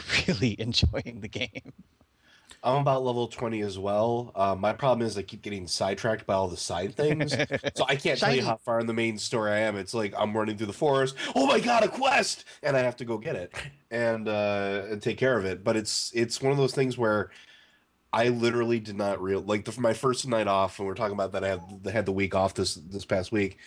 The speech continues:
Speaker 2: The very first night I played Reckoning, and the next thing I know, it's nine o'clock in the morning, and I started at, like, ten o'clock at night,
Speaker 1: <laughs>
Speaker 2: and I look up and I'm like, "Fuck, I should sleep." <laughs> Oh, crap. But, I mean, that, that's how engaging and how, how much that game just pulls me into it.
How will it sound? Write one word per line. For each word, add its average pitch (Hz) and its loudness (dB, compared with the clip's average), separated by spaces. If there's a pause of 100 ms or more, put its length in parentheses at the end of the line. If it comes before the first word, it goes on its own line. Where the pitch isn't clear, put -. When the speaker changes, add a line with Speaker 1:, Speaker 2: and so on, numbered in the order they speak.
(320)
Speaker 2:
The 113 -2
very 120 2
first 117 0
night 113 2
I 101 4
played 98 -2
Reckoning, 101 -2
and 98 -6
the 104 0
next 107 -2
thing 113 0
I 98 0
know, 98 2
it's 110 -6
nine 101 0
o'clock 95 0
in 92 -4
the 87 -6
morning, 87 -4
and 85 -8
I 95 0
started 92 -2
at, 90 -6
like, 90 -8
ten 101 -2
o'clock 104 0
at - -2
night, 104 0 (220)
Speaker 1:
<laughs> - -16
Speaker 2:
and 110 2
I 120 4
look 120 2
up 139 0
and 131 0
I'm 123 -10
like, 117 0 (260)
"Fuck, 143 -4
I 117 -6
should - -10
sleep." - -4 (360)
<laughs> - -6
Oh, 143 -2
crap. 131 0 (320)
But, 131 4
I 135 0
mean, 127 -2
that, 131 0
that's 139 0
how 151 0
engaging 110 -2
and 98 -4
how, 101 2
how 98 0
much 101 0
that 107 -2
game 104 -2
just 98 -6
pulls 107 2
me 95 -2
into 107 2
it. 76 -8